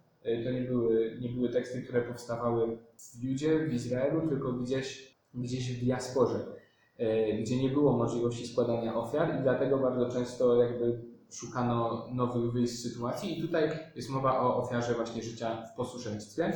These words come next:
można to skojarzyć też z, z listem do Rzymian.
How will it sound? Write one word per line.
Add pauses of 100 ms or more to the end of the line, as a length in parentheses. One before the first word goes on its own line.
(1700)
można
to
skojarzyć
też
z, (460)
z (360)
listem
do
Rzymian.